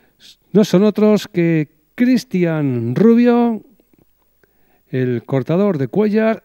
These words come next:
y Adrián Lambás, el cortador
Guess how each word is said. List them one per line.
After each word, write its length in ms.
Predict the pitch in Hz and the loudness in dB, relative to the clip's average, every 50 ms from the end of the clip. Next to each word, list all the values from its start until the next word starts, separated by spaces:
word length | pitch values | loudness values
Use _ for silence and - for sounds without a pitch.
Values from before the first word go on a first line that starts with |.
| _ _ | _ _
y 460 | - 254 262 254 247 240 208 175 131 113 - _ _ _ _ _ | -4 0 0 2 2 2 0 0 -2 -4 -8 _ _ _ _ _
Adrián 440 | - - 160 170 175 190 247 240 208 | -6 -4 -2 0 0 0 0 0 0
Lambás, 540 | 175 165 170 170 202 202 196 196 - - - _ _ _ _ _ _ | 0 -2 -2 -2 0 0 -2 -2 -4 -8 -18 _ _ _ _ _ _
el 320 | - 147 156 156 151 147 - | -4 -2 0 0 0 -2 -2
cortador 760 | - 226 240 220 175 - 151 147 160 190 196 202 208 196 | 0 0 0 0 -2 -4 -2 -2 0 0 0 0 -2 -6